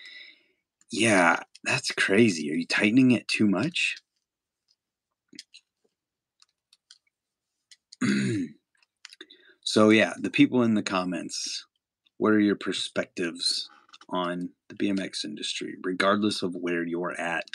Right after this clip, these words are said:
within it? I could continue my perspective on the B M X industry. I think we have, e-, even though people are saying there needs to be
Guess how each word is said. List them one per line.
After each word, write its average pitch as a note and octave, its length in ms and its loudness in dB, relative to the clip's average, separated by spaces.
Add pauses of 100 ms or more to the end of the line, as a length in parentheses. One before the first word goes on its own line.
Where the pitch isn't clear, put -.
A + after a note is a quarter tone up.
(160)
within - 280 -4
it? - 120 -12 (960)
I F#2 40 -2
could F#2+ 140 0
continue G2+ 480 4
my F#2 220 4
perspective F#2 800 -2
on F#2 140 0
the F2+ 60 -2
B F#2 140 -2
M F2+ 100 -2
X F2+ 220 -6
industry. F#2 420 -2
I F#2+ 60 0
think F#2+ 280 -4 (360)
we F2+ 100 4
have, G2 420 2 (420)
e-, G#2+ 180 4
even B2+ 240 8
though A#2 180 4
people G2+ 300 2
are F#2+ 80 2
saying F#2 320 -4
there F2+ 100 -4
needs E2+ 320 -4
to - 120 -10
be F2 440 -4